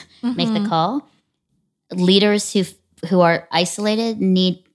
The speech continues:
Speaker 1: to make the call and also just reach out. Like, I know it sounds crazy, but go to that dinner. Like, when somebody invites you to something, go. Maybe not
Speaker 2: Mm-hmm.
Speaker 1: everything, but go. That's where you're gonna make the connection,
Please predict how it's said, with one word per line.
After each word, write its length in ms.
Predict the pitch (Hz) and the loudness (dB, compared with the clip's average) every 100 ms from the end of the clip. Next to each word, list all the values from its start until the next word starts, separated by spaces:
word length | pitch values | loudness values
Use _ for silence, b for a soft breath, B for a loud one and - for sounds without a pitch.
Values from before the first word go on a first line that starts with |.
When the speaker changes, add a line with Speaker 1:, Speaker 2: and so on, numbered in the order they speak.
| _ _ | _ _
Speaker 1:
to 120 | - | -6
make 180 | 180 170 | -4 -4
the 80 | 170 | -8
call 300 | - 175 220 | -4 -2 0
and 100 | 254 | -2
also 180 | 247 247 | -4 -8
just 200 | 262 - | -10 -8
reach 200 | 240 - | -8 -6
out. 180 | 269 - | -6 -6
Like, 140 | 190 | -4
I 80 | 214 | 2
know 200 | 214 240 | 2 2
it 80 | 262 | 0
sounds 180 | 247 226 | -4 -4
crazy, 300 | 220 220 202 | -4 -4 -6
but 140 | 185 | -6
go 120 | 202 214 | -2 -2
to 60 | |
that 180 | 220 214 | -2 -6
dinner. 420 | 190 185 160 151 _ _ _ _ _ _ - | -4 -2 -2 -6 _ _ _ _ _ _ -2
Like, 120 | 196 | 0
when 100 | 202 | 0
somebody 220 | 226 262 | 2 0
invites 360 | 214 185 190 233 | 2 0 0 -4
you 60 | |
to 60 | 220 | -4
something, 600 | - 226 247 247 254 - _ _ _ _ - | -2 -2 -2 -4 -4 -6 _ _ _ _ -2
go. 380 | 170 143 147 - - | 2 2 0 -8 -2
Maybe 180 | 311 349 | 0 2
not 140 | 339 | 0
Speaker 2:
Mm-hmm. 60 | 226 | 0
Speaker 1:
everything, 400 | 240 254 - 170 | 0 0 0 -2
but 440 | 170 170 - 185 | -2 -6 -12 -10
go. 420 | - 165 160 156 - | -2 0 0 -2 -2
That's 300 | 202 208 - | 0 0 -2
where 80 | 233 | -4
you're 120 | 220 | -2
gonna 240 | 208 190 180 | 0 0 0
make 400 | 175 165 165 - | -2 -2 -6 -12
the 80 | |
connection, 680 | 160 165 156 - 156 151 151 | -10 -6 -6 -6 -6 -4 -6